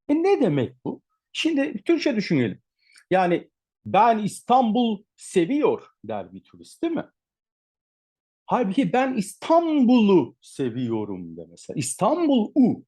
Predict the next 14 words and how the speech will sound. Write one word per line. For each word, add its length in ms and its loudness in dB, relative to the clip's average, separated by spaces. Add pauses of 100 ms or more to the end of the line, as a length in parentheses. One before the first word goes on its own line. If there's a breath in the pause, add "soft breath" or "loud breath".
(180)
işte. 360 -10 (720)
İsmin 420 0
i 260 2
hali. 340 -2 (460)
İstanbul'u. 920 -4 (1120 soft breath)
Şimdi 560 -2 (300)
biz 420 -2
de 120 4
İngilizce 520 2
konuşurken 520 -6
aynı 300 0
hataya 600 -4
düşüyoruz. 680 -20 (120)
Yani 480 0